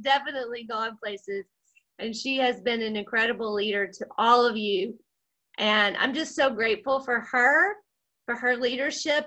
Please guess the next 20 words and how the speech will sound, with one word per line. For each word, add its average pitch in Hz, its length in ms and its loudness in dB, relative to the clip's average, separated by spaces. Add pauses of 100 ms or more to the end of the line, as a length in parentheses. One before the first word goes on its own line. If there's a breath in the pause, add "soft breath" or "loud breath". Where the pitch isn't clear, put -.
for 254 80 -2
her 220 300 -4
visionary, 240 1000 0 (460)
um, 220 460 0 (200)
you 240 180 0
know, 214 280 2 (120)
mindset, 277 880 4 (100)
and 220 280 -2
just 214 340 -2
every 214 220 -2
way 233 220 4
that 208 180 0
she 226 440 -2
leads 226 580 2
all 226 220 4
of 214 180 2
you 233 480 2
as 226 240 2
well 220 560 4 (540)
as 214 180 2